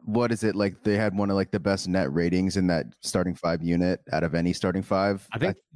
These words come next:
Speaker 2: the
Speaker 1: feel like
Speaker 2: best in, before the playoffs or something
Speaker 1: I
Speaker 2: like
Speaker 1: feel
Speaker 2: that.
Speaker 1: like it was the Kings. The Kings, I'm sure, had the best five just because of the offense. But, um, yeah, I mean, we've both heard that that starting five unit is, like, a top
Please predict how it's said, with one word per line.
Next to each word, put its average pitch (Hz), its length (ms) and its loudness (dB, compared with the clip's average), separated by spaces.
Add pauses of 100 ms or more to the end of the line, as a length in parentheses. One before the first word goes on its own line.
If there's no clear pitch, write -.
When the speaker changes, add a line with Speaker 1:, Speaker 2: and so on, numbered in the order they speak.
Speaker 2:
the 110 120 0
Speaker 1:
feel 98 80 0
like 92 40 -2
Speaker 2:
best 147 420 0
in, 95 100 -6
before 104 360 -4
the 92 80 -4
playoffs 107 480 0
or - 60 -10
something - 220 -8
Speaker 1:
I - 20 0
Speaker 2:
like 123 80 -2
Speaker 1:
feel 160 80 0
Speaker 2:
that. 185 60 4
Speaker 1:
like 165 80 -2
it 151 60 4
was 110 120 0
the 92 100 -2
Kings. 92 440 -2
The 104 100 -4
Kings, 147 260 -2
I'm 98 120 -2
sure, 92 260 -2
had 78 180 -4
the 67 80 -4
best 69 240 -2
five 60 340 -2
just - 200 -4
because 90 240 -2
of 87 80 0
the 78 80 0
offense. 71 640 -4 (140)
But, 92 240 0
um, 73 400 -2 (160)
yeah, 139 220 2
I 123 60 2
mean, 131 160 2
we've 123 160 2
both 117 260 -2
heard 101 280 0
that 87 220 0 (420)
that 104 160 0
starting 104 340 0
five 98 360 0
unit 95 280 2
is, 85 120 -2
like, 92 120 -2
a 90 40 -6
top 95 360 -2